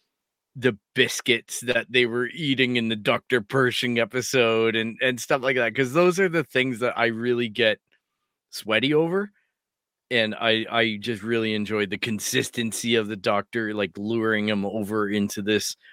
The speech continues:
more ambivalent role with how he wants to get his cloner information back. And,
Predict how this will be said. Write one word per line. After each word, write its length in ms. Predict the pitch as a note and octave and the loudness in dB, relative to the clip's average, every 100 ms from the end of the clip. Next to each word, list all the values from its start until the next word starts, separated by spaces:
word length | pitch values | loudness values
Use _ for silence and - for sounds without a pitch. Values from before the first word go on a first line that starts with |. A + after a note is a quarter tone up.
| - - | -20 -2
more 240 | A#2 A#2 | 0 2
ambivalent 760 | G#2+ G2+ G#2+ A#2 G#2 G#2+ G#2+ - | 0 -2 2 2 2 -4 -4 -6
role 800 | G#2+ G#2 A#2 B2 B2+ C3 C3 A#2 _ _ _ _ _ _ - | -6 4 6 8 8 6 2 -2 _ _ _ _ _ _ -2
with 400 | B2+ A#2+ A#2+ - | 4 4 4 -2
how 320 | C3+ C#3 B2+ | 0 2 4
he 80 | B2 | 2
wants 460 | A#2+ B2+ C3 A#2+ - | 0 0 0 0 -6
to 100 | B2 | -6
get 360 | G2+ C3+ B2+ | -2 0 0
his 100 | A2 | -2
cloner 640 | - - D#3+ C#3+ C3+ C3+ C3+ | -12 -6 0 2 2 2 2
information 800 | C3 C#3 C#3 C3+ C3+ - C3 A#2 | 0 -2 0 0 0 0 -2 -2
back. 680 | C#3 C3+ C3 C3 B2+ - | 0 4 4 4 2 -2
And, 120 | G2 | -10